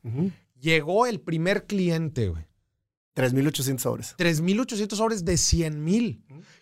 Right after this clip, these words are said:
Speaker 2: ¿Qué te daba valor para decir, <laughs> "No, pues me
Speaker 1: Que
Speaker 2: quedan"?
Speaker 1: tenía claro cuánto valían los otros clientes. Yo tenía que experimentar con un cliente pequeño.
Speaker 2: ¿Y qué fue este?
Speaker 1: Que fue este, para probar la maquinaria.
Speaker 2: Ya, chingón,
Speaker 1: ¿Sí?
Speaker 2: chingón.
Speaker 1: Entonces dije, "Oye, pues me voy a Guadalupe.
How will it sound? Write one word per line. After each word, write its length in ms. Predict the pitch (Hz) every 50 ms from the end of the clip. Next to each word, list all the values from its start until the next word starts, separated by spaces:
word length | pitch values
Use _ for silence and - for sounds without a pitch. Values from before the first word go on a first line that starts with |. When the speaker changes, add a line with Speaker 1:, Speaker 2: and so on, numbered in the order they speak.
| _ _
Speaker 2:
¿Qué 140 | - 175 175
te 140 | 170 175 269
daba 260 | 247 220 233 240 262
valor 500 | 277 262 240 208 196 196 220 254 269 -
para 200 | - 247 226 214
decir, 460 | 196 180 165 147 - 202 214 240 254 254
<laughs> 180 | 226 165 -
"No, 100 | - 277 262
pues 180 | 208 254 233 190
me 120 | 196 185
Speaker 1:
Que 80 | 165 160
Speaker 2:
quedan"? 120 | 180 190 -
Speaker 1:
tenía 380 | 143 147 156 160 170 190 196
claro 440 | - 208 208 196 180 175 170 180 - - - - _ _ _ _ _
cuánto 400 | _ 156 151 143 151 147 - 190
valían 300 | 151 151 139 135 139 156 160
los 140 | 143 -
otros 280 | 139 127 123 143 135 -
clientes. 580 | - 139 143 160 151 - 101 90 - - - _ _ _ - _ _ _
Yo 140 | 139 147 147
tenía 200 | 220 220 226 220
que 100 | 220 233
experimentar 600 | 220 - 226 214 202 180 165 151 - 170 170 170
con 140 | 170 190 175
un 100 | 175 175
cliente 320 | 175 175 170 165 - 185
pequeño. 420 | 175 139 120 143 139 160 208 247 - - - _
Speaker 2:
¿Y 100 | - 123
qué 120 | - 127 120
fue 140 | - 104 117
este? 260 | - - - 95 - -
Speaker 1:
Que 100 | 127 113
fue 180 | - 139 139
este, 240 | 151 - - 110 - _ _ _ _ _ _ _
para 260 | - 143 139 131 127
probar 320 | - 135 127 131 135 139
la 100 | 156 170
maquinaria. 500 | 175 170 165 - 135 120 120 107 110 101 -
Speaker 2:
Ya, 140 | - - - _ -
chingón, 360 | - 101 98 98 92 80 -
Speaker 1:
¿Sí? 160 | - - 143
Speaker 2:
chingón. 260 | 123 82 82 80 82 - _ _ _ _
Speaker 1:
Entonces 260 | _ - 143 151 147
dije, 200 | 139 139 143 127 123 - -
"Oye, 240 | - 143 143 143 135 127
pues 400 | 127 - _ _ - 123 117 117
me 120 | 120 120
voy 200 | 113 120 135 156
a 60 | 175
Guadalupe. 640 | 180 190 196 190 160 151 165 156 - - 135 -